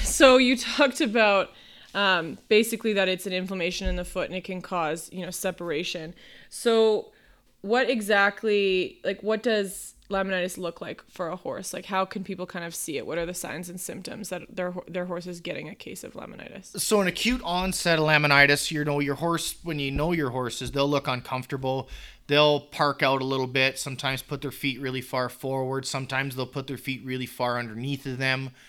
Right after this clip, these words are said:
Speaker 2: Um, other times they'll just lay down, or they'll just, you know, they'll be perfectly fine in the morning, and then all of a sudden in the afternoon, they can't walk.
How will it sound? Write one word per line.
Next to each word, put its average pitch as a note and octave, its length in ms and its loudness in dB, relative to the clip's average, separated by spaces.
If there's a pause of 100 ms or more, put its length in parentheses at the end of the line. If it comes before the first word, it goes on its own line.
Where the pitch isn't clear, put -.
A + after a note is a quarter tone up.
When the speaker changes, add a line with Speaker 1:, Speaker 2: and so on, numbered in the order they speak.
(380)
Speaker 2:
Um, B2+ 300 -2
other D3+ 220 4
times D3 380 0
they'll C3+ 140 2
just C3+ 280 -2
lay C#3 200 4
down, C3 440 2
or B2+ 80 -2
they'll C#3+ 180 0
just, D3 360 -4 (720)
you D#3 180 2
know, C#3 160 4
they'll C#3 160 4
be C3+ 160 2
perfectly D#3 480 -2
fine D3 460 2
in C#3+ 80 -2
the C3 80 -2
morning, D3+ 420 -2
and C3+ 100 -4
then C3 120 -2
all C3 160 0
of B2 60 -4
a A#2+ 40 -6
sudden C#3+ 300 -4
in C#3 100 -2
the C3+ 140 0
afternoon, C3 480 -2
they A#2 100 -2
can't A#2+ 240 -4
walk. G#2 360 -8